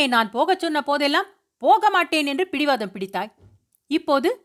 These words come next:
நாளைக்கே போகிறேன் என்கிறாயே. எங்கே போவதாக உத்தேசம்? யாருடன் போவதாக உத்தேசம்? சூர்யாவுடனா?" "சூர்யா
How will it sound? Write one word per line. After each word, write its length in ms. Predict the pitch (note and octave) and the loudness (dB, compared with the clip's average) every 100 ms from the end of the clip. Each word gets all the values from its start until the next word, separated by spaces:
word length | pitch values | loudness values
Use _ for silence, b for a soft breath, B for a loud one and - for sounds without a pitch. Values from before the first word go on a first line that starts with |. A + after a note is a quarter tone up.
| _ _ G3 | _ _ -2
நாளைக்கே 400 | G3 E4 E4+ A4 | 2 2 2 -4
போகிறேன் 460 | - F4 G#4 G#4 F4+ | 0 0 2 0 0
என்கிறாயே. 400 | E4+ E4+ D#4+ E4 _ _ _ _ _ _ _ _ _ G#3 | 0 0 0 -2 _ _ _ _ _ _ _ _ _ -4
எங்கே 280 | B3+ E4+ | -2 2
போவதாக 400 | G4+ E4+ C#4+ B3+ C4 | 2 2 2 0 0
உத்தேசம்? 460 | A#3+ G#3+ G#3 C#4+ - _ _ _ _ _ - | -6 -6 -4 -6 -6 _ _ _ _ _ 0
யாருடன் 440 | B3 A#4 A4+ G4+ | 2 2 2 0
போவதாக 380 | F4+ E4 D#4 D4 | 0 0 0 -2
உத்தேசம்? 440 | B3+ G#3+ A3+ G#3 C#3 _ _ _ _ _ _ - | -4 -6 -6 -8 -14 _ _ _ _ _ _ -12
சூர்யாவுடனா?" 680 | A3+ F4+ F#4 B3 G3+ F#3 G3+ D4+ _ _ _ _ _ _ _ _ _ _ _ _ _ _ _ _ | 0 4 4 2 0 0 0 -2 _ _ _ _ _ _ _ _ _ _ _ _ _ _ _ _
"சூர்யா 480 | - A3+ D#4+ D#4 B3+ | -8 0 2 4 4